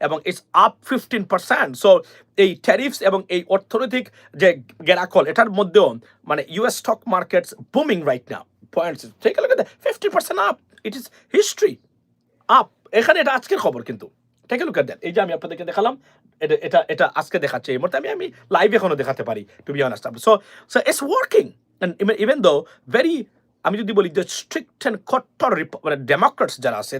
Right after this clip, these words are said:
they are even thinking that you can add by end of the four, uh, um, um, আপনার কি বলে, four years, you can add up at, at least four and a half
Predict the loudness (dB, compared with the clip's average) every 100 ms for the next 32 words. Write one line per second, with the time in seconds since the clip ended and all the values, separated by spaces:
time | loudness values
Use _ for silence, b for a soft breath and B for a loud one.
0 | -4 0 2 2 -2 -4 -8 -6 -6 -6
1 | -6 B B -14 -6 -2 0 -2 -4 -10
2 | -20 -12 0 2 2 -6 -6 -2 2 2
3 | 2 0 -2 -4 -4 -2 -2 -6 -20 -20
4 | -12 -10 -8 -10 -2 -4 -4 _ _ _
5 | _ _ _ _ -20 -6 0 0 0 -8
6 | B B -8 -2 0 0 -2 -4 b b
7 | -10 -6 -6 -2 -2 0 -2 _ -10 -8
8 | -10 -8 -8 -8 b b _ 2 4 4
9 | -2 -4 -6 0 4 4